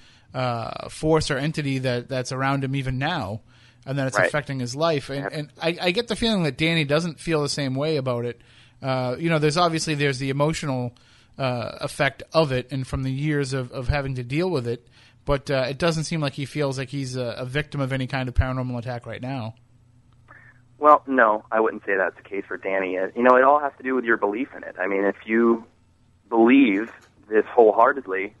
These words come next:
Speaker 2: certainly things may have more of a chance to manifest themselves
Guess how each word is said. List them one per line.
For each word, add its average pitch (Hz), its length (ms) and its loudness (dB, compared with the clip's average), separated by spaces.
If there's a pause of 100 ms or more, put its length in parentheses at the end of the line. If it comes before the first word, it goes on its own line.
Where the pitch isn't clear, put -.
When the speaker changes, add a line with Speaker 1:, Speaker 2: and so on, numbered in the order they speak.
(140)
Speaker 2:
certainly 104 580 0 (300)
things 117 340 0
may 117 500 2 (160)
have 113 140 6
more 123 240 2
of 113 80 -2
a 113 180 0
chance 127 340 -2 (120)
to 120 140 4
manifest 123 500 2
themselves 90 460 -4